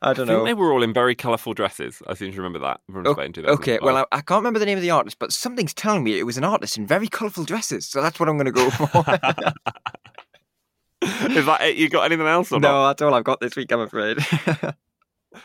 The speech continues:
Speaker 2: Uh, well, imagine my shock when you said, "Oh, imagine if it's from something like, uh, two thousand and five." It is from two thousand and five.
Speaker 1: Is it? It screams
Speaker 2: Yeah.
Speaker 1: two thousand and five. <laughs>
Speaker 2: So you've got yourself a point. It is not Spain. So the scores are now me sixteen, James twelve.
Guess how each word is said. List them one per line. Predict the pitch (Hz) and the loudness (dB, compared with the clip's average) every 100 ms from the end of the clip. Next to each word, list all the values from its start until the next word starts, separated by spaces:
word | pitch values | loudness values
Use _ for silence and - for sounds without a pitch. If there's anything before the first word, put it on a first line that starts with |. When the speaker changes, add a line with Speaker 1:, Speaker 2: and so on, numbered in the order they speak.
| - | -2
Speaker 2:
Uh, | 175 | 4
well, | 190 | 4
imagine | 185 240 240 156 | 6 4 2 4
my | 143 | 4
shock | 139 185 - - | 4 4 2 2
when | 120 | 0
you | 127 | 0
said, | - 160 127 - | 2 2 4 0
"Oh, | 139 - _ _ | -2 -4 _ _
imagine | 110 113 120 | 2 2 2
if | 110 | 0
it's | 110 - | -2 -2
from | 113 98 | -2 0
something | 120 110 101 | 0 0 0
like, | 104 - | 0 2
uh, | 110 - - | -2 -2 -2
two | 131 | 2
thousand | 113 107 110 | 4 4 0
and | 104 | 0
five." | 123 110 95 - | 2 2 0 0
It | 208 | 2
is | 254 269 | 4 2
from | 220 | 2
two | 175 170 | 4 4
thousand | 170 165 | 4 2
and | 160 | 0
five. | 175 156 123 | 4 4 4
Speaker 1:
Is | 269 240 | 0 4
it? | 254 190 | 4 6
It | 233 | 4
screams | - 226 247 277 294 285 | 2 -2 0 2 4 4
Speaker 2:
Yeah. | 214 | 6
Speaker 1:
two | 240 262 | 6 8
thousand | 226 208 190 | 6 4 0
and | 185 | 2
five. | 175 165 135 120 110 453 - - 185 - 185 - 165 - 147 165 175 | 4 4 4 2 0 0 0 4 2 4 2 2 0 0 0 0 -2
<laughs> | - | -2
Speaker 2:
So | 208 | 0
you've | 220 | 0
got | 214 277 226 | 2 2 2
yourself | 226 - 226 208 - | -2 2 4 4 0
a | |
point. | 170 - 185 180 131 - | -8 2 4 6 2 2
It | 147 | 4
is | 165 | 4
not | 160 180 - | 4 2 0
Spain. | - - 120 104 92 82 | -8 2 4 4 -2 -10
So | - 131 117 | -4 0 2
the | 110 120 120 - | 2 0 0 -4
scores | - 170 170 143 | -2 2 2 2
are | 120 | 2
now | 113 104 98 92 85 - | 2 2 0 -2 -6 -6
me | 117 120 | -6 -6
sixteen, | - - - 95 90 85 - | -8 -12 -6 -4 -4 -8 -4
James | 92 87 85 - | -2 -2 -6 -14
twelve. | - 104 90 76 58 67 | -6 0 2 2 -4 -10